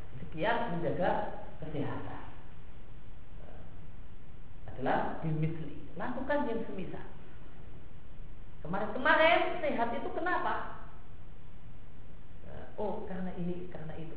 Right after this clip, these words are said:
Ya, besok lakukan hal yang sama dengan yang kemarin dilakukan, maka kamu akan tetap sehat insya Allah.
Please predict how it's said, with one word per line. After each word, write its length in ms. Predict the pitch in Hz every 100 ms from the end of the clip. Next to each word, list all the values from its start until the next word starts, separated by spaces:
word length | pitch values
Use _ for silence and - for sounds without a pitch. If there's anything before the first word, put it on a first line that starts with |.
| -
Ya, 160 | 214 214 226 - - 180
besok 640 | 165 175 320 - - - - - - - - - -
lakukan 480 | - - - 185 160
hal 40 |
yang 200 | 160 147
sama 400 | 165 202 214 -
dengan 160 | 165 170 165
yang 120 | -
kemarin 400 | 254 320 330 330
dilakukan, 640 | 277 294 302 330 330 - - -
maka 220 | - - -
kamu 160 | 175 -
akan 100 | - -
tetap 160 | - - 156
sehat 160 | 190 196
insya 320 | - - - -
Allah. 400 | - - -